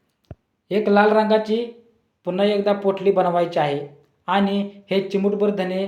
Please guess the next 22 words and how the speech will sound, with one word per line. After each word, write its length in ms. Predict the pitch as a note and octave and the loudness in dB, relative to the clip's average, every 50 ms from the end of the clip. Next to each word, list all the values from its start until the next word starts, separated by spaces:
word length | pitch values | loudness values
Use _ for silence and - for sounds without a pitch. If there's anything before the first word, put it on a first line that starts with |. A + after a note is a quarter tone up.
| G3 - - _ _ - | -8 -12 -18 _ _ -2
आपल्या 280 | E3 - F3+ F3+ F#3 F3+ | -2 0 0 0 -2 0
देवघरामध्ये 680 | F3+ F#3 F#3+ F#3 F#3 F#3 F#3 F#3 F#3 F#3 F3+ F3 F#3 | 0 0 0 0 0 0 0 0 -2 -2 -4 -2 -2
आपल्याला 380 | F3+ E3 E3+ F3 F3 E3+ F3+ F3 | -2 -2 -2 -4 -4 -4 -4 -6
स्थापन 420 | F3 - - D#3+ D#3 - F3 F3+ | -8 -8 -10 -10 -8 -8 -10 -8
करायचे 360 | E3+ - D#3 D3+ D3 C#3+ - | -6 -4 -4 -2 -4 -4 -4
आहेत 200 | C#3 C3 B2 A#2+ A#2+ - - _ _ _ _ _ _ _ - | -6 -8 -8 -10 -12 -14 -20 _ _ _ _ _ _ _ -2
आणि 200 | F3 G3+ G#3 G#3 | 0 2 2 4
रोज 200 | G3+ G#3 G#3+ G#3 | 4 4 4 4
सकाळी 320 | G#3 G#3 G3 G3 G3 G3 G3 | 2 0 0 2 2 2 2
आणि 180 | F#3+ G3 G3+ | 2 0 -2
संध्याकाळी 580 | G3+ - F#3+ F3+ F3+ F#3 F3+ F#3 F3+ F#3 G3+ G3+ G3+ - - - - _ D3+ | -4 -6 -6 -4 -4 -2 -2 0 0 0 0 -2 -4 -8 -12 -18 -20 _ 0
देवाची 400 | D#3 F3 F3 F#3+ G3 F#3+ G3+ G3+ | 2 4 4 4 2 2 0 -2
पूजा 300 | G3+ - F3 E3 F#3 F#3 | -4 -4 -4 -2 0 0
करत 300 | F3+ - F3 F3 F3 - | 0 0 -2 -2 -2 -2
असताना 340 | E3+ D#3+ - F3 D#3+ E3 E3+ F3 F3 - - - _ - | -4 -4 -4 -4 -4 -4 -4 -6 -8 -10 -16 -16 _ -4
या 120 | E3 E3 | -2 -2
पोटलीची 560 | E3 - - F3 E3+ E3+ E3 E3+ G3 G3 F#3+ E3+ | -2 -2 -4 -4 -4 -4 -4 -6 -6 -4 -4 -4
देखील 320 | D3+ E3 D#3+ D#3+ E3+ D#3 | -4 -4 -4 -4 -4 -4
आपल्याला 340 | D#3 D3+ D3+ D#3 D#3 D3 D3+ D3 | -4 -4 -4 -4 -6 -4 -4 -6
पूजा 300 | - - D3 C#3+ C#3+ E3 E3 | -6 -8 -8 -4 -4 -4 -4
करायची 400 | E3 D#3+ C3 C3+ C3 B2 - C3+ | -4 -4 -6 -6 -8 -8 -8 -10
आहे. 200 | A#2+ A2 A2 | -12 -12 -14